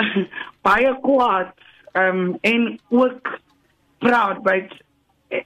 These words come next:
wat ek opkyk, dit was die meeste, ehm, o-, officials in daardie kamer, ehm, my kliënte in, in, in, in die tyd wat ek in 'n braafstal ge-, enslaved was.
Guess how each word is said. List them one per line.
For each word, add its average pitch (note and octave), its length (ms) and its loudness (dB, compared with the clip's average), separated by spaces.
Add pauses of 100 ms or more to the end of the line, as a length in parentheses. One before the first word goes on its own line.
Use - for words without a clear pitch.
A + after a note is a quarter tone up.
wat G#3 240 0
ek G#3+ 140 -2
opkyk, A3 360 0
dit G#3 100 -2
was F#3 120 -2
die F#3+ 80 0
meeste, F#3+ 560 0
ehm, F3 380 -2
o-, E3+ 160 -2
officials F#3 520 -2
in F#3 140 0
daardie E3 240 0
kamer, E3 380 -2 (440)
ehm, E3+ 420 0
my F3 140 2
kliënte F3 840 0
in, E3 340 -2
in, D#3+ 360 0
in, D#3+ 420 2
in E3 80 2
die E3 120 2
tyd E3 260 -2
wat D#3+ 200 -2
ek D#3+ 120 -2
in D#3+ 100 2
'n D#3 80 -2
braafstal - 420 -2
ge-, - 260 -2
enslaved D#3+ 400 0
was. D#3+ 180 -4